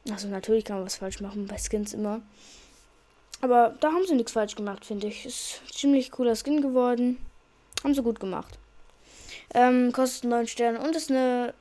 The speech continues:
A minus. Als nächstes sind wir dann auf der Seite acht. Da fangen wir an mit dem Banner-Symbol. Kostet zwei Sterne.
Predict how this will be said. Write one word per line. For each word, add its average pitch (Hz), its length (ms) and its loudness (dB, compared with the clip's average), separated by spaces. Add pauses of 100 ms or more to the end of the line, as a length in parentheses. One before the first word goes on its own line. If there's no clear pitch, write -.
(360)
A 277 160 10
minus. - 560 0 (1080)
Als 240 260 4
nächstes 226 360 -4
sind 277 120 0
wir 294 80 4
dann 254 100 0
auf - 120 -2
der 240 120 -2
Seite 220 360 0
acht. - 420 0 (380)
Da 277 120 4
fangen 254 240 2
wir 220 140 0
an 226 240 0
mit 262 140 0
dem 247 120 2
Banner-Symbol. 226 680 0
Kostet 247 340 -4
zwei 214 240 0
Sterne. 208 480 -2